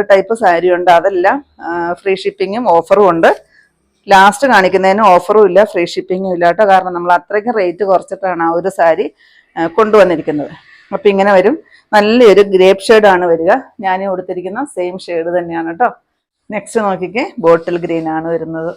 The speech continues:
നല്ല ഭംഗിയുള്ളൊരു ബോട്ടിൽ ഗ്രീൻ ഷെയ്ഡ്.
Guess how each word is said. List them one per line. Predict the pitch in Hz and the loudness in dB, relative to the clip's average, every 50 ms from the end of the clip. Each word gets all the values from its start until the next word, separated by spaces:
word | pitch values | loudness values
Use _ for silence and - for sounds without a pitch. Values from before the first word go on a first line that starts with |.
| - _ - | -14 _ -12
നല്ല | 170 170 170 170 185 202 220 247 269 285 | -12 -12 -10 -12 -10 -8 -6 -2 -2 -2
ഭംഗിയുള്ളൊരു | 269 226 190 175 170 175 185 185 175 165 165 165 165 165 202 | -2 -2 -4 -4 -6 -6 -6 -6 -4 -4 -2 -2 -2 -2 -2
ബോട്ടിൽ | 247 269 185 170 156 151 - - 139 143 | -4 -2 -2 -2 -2 -2 -4 -8 -14 -12
ഗ്രീൻ | 151 160 185 226 233 | -12 -10 -10 -10 -8
ഷെയ്ഡ്. | - - 175 156 143 143 - | -6 -4 -2 -2 -2 -4 -6